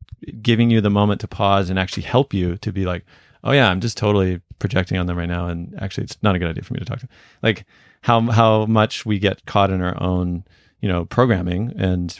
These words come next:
projections that it's actually really hard to do that. And so by embedding, and even, like, encounters, for example, in Tamara, it's very standard practice when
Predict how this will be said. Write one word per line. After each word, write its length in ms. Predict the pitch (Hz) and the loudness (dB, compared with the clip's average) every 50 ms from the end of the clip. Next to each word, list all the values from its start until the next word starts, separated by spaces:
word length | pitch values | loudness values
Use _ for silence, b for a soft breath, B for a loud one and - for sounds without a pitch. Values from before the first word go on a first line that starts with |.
| _ _ _ | _ _ _
projections 580 | - 101 107 113 113 - - 95 90 87 87 - | -2 2 2 2 2 2 0 0 0 0 0 0
that 120 | 101 92 | 0 2
it's 200 | 98 110 117 - | 4 2 2 2
actually 200 | 143 127 - 117 | 0 0 0 -2
really 160 | 110 113 107 98 | 0 0 0 0
hard 400 | - - - 98 92 87 85 - | 0 0 -2 0 0 -2 -6 -8
to 80 | - 92 | -10 -4
do 120 | 95 101 | -4 -2
that. 240 | 92 90 - - - b b b b b b b | -2 -2 -4 -6 -10 b b b b b b b
And 120 | - 107 95 | -4 -2 2
so 140 | - 117 101 | 4 2 4
by 200 | 104 104 101 101 | 6 4 4 4
embedding, 500 | 98 95 92 101 110 104 90 87 90 104 b b b b b b b b b b - | 2 4 4 2 2 2 0 -2 -4 -8 b b b b b b b b b b 0
and 120 | 127 135 | 4 4
even, 240 | 143 143 160 170 143 | 4 4 4 2 4
like, 160 | 135 123 - | 2 2 2
encounters, 540 | 127 113 - 120 120 127 113 98 92 90 - | 2 -2 2 2 4 4 4 4 2 0 -2
for 100 | - - | -4 -4
example, 360 | 101 95 101 98 - 104 98 | -2 0 0 0 2 0 0
in 80 | 95 90 | 0 -2
Tamara, 320 | - - 95 98 95 92 | -2 -2 0 0 2 0
it's 100 | 92 - - | 0 -2 -6
very 320 | 95 95 101 101 104 104 | 0 4 4 6 6 4
standard 340 | - - 113 92 92 90 85 | 4 2 0 0 0 0 -2
practice 480 | - 90 90 90 - 95 90 - - - | -2 -2 -2 -2 -4 -6 -6 -6 -4 -4
when 280 | 95 90 87 90 90 | -2 -2 -2 -2 -4